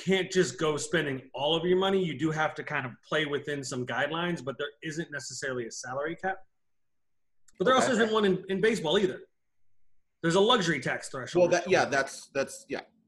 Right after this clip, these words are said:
Speaker 2: My
Speaker 1: You know?
Speaker 2: next question is: When all the fans are there and it's a normal thing, do even the worst teams sell out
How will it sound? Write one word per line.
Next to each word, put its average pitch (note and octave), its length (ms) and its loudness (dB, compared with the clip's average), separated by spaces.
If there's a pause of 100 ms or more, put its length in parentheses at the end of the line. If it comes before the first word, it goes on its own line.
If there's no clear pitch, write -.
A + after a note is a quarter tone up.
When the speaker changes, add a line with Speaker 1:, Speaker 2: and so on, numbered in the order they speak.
(500)
Speaker 2:
My C3 100 0
Speaker 1:
You B2+ 60 2
know? C3+ 80 2
Speaker 2:
next F3+ 380 0
question A#2+ 480 0
is: A2 200 -6
When A#2+ 140 -4
all D3 220 2
the E3 80 2
fans D3 440 -2
are C3+ 80 2
there A#2 380 2
and A#2 100 -4
it's A2+ 140 -6
a A#2+ 40 0
normal B2 360 2
thing, G#2 380 -4 (300)
do C3+ 240 -2
even D3 380 2
the C3+ 100 4
worst B2+ 580 0
teams B2+ 680 -4
sell B2+ 360 -2
out F2+ 180 -6